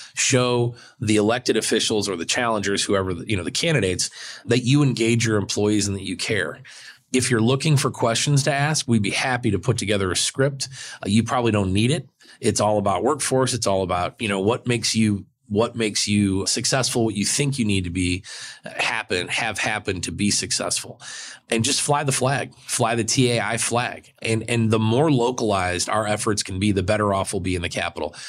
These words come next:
I, you know, I always say that, that Sydney, my partner, Sydney Gangstad, and I are only as good as the stories you give us to tell. And,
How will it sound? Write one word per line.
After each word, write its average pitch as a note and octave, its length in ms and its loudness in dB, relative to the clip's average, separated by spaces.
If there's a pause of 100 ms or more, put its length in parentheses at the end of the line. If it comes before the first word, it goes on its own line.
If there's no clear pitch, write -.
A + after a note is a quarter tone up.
(200)
I, - 200 -6
you A2 140 0
know, G#2+ 60 4
I A2+ 120 0
always A#2+ 240 2
say B2+ 300 2
that, G2+ 200 -2
that F#2+ 240 -4
Sydney, A#2 720 0
my G#2 160 0
partner, G#2 460 -2
Sydney G#2 280 0
Gangstad, G#2 420 0
and F#2 120 -4
I F#2 120 0
are G2+ 120 0
only C3 280 6
as A2+ 100 0
good A2 200 0
as G2 140 -2
the F#2 60 -4
stories A2+ 480 0
you G2+ 60 -2
give G2 200 0
us F#2 160 0
to F2+ 100 -10
tell. - 400 -6 (600)
And, F#2 300 -2